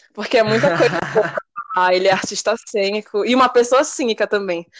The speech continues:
Speaker 1: Por isso que eu sou amiga dele. Não, não sei se eu, não sei se eu sou amiga dele porque ele é, é artista cínico ou se ele é artista cínico porque é meu amigo. Acho que é um pouco dos dois, né? <laughs>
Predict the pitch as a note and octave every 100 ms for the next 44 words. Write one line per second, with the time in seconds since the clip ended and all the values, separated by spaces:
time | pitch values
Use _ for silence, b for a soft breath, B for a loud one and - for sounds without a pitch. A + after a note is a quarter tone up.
0 | B A3 A3+ C4+ C4 B3+ A#3 A3+ A3+ G3
1 | E3+ F3+ - B B C4 F4 C4+ D#4 D#4+
2 | D#4 F4+ D#4 C#4 D4+ D4 D4 D4 C#4+ B3+
3 | A#3+ A#3 A3 A3 A#3+ A3+ - G#3 G3 G3
4 | F#3+ F#3+ F#3+ G#3 - G3+ - G#3 A#3 A#3
5 | G#3+ G#3+ - G#3 G3+ G#3 G#3+ G3+ - G3+
6 | - G#3+ - G3 G3 A3 G3 F#3 G#3+ -
7 | G#3 G#3 G#3+ G#3+ G#3 F#3+ F3+ E3+ - _
8 | B B - - B4 - F4 -